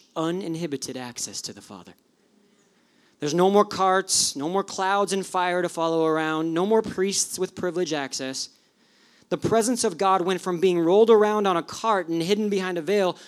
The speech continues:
to abiding in you and me. Think about that. That same power went from all these do's and don'ts and rules and regulations,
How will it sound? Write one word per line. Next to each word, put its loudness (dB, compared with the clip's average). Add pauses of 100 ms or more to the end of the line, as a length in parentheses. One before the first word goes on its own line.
to 2
abiding 0
in 2
you 2
and 2
me. -2 (720)
Think 0
about -2
that. -12 (720)
That 2
same 0
power 0 (1700)
went 2
from -2
all 4
these -2
do's 0
and -2
don'ts 0
and -2
rules -2
and -2
regulations, -2